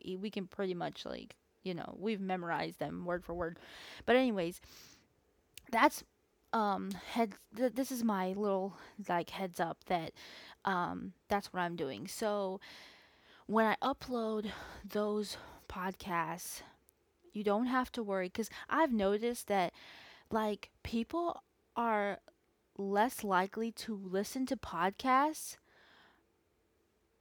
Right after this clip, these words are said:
and I feel like, I feel like part of that is because you,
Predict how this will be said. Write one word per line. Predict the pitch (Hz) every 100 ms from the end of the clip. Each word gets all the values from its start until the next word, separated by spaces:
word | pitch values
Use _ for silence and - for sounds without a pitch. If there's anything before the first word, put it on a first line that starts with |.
| _ _ -
and | 233 233 220 214 -
I | 214
feel | - 277 330
like, | 339 285 - _ _ _ _ _ _ _ _ _ _ _ _ _ _ _
I | -
feel | 226 311
like | 359 339
part | - 190 214
of | 262
that | 320 311
is | 240 -
because | 233 - 240 214
you, | 202 214